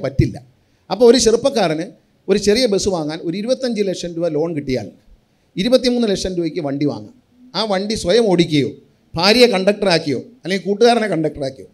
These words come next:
അല്ലെങ്കിൽ ഡ്രൈവറും കണ്ടക്ടറും അദ്ദേഹം തന്നെ ആയിക്കൊണ്ടോ വണ്ടി ഓടിച്ച് ഒരു സ്വയം തൊഴിൽ കണ്ട അനേകം തൊഴിലവസരം സൃഷ്ടിക്കുന്ന ഈ റൂട്ട് ഫോർമുലേഷനാണ്.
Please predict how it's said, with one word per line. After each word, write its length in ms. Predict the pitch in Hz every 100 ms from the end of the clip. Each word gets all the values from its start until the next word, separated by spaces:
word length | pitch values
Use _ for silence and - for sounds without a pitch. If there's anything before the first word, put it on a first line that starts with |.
| _
അല്ലെങ്കിൽ 200 | 175 190
ഡ്രൈവറും 280 | 185 233 262
കണ്ടക്ടറും 320 | 214 196 202 185
അദ്ദേഹം 220 | 208 220
തന്നെ 120 | 220 208
ആയിക്കൊണ്ടോ 340 | 180 170 156 123 - _ _ _ _ _ _ -
വണ്ടി 200 | 156 180 156
ഓടിച്ച് 300 | 143 143 143 - _ _ _ -
ഒരു 100 | 165 160
സ്വയം 240 | 180 220 208
തൊഴിൽ 180 | 170 160
കണ്ട 120 | 151 139
അനേകം 420 | 190 226 240 233 226 -
തൊഴിലവസരം 560 | 175 214 185 165 156 160 -
സൃഷ്ടിക്കുന്ന 480 | 139 - 143 143 135 143 _ _ _
ഈ 40 | 151
റൂട്ട് 200 | 165 240 165
ഫോർമുലേഷനാണ്. 680 | 147 160 156 147 147 131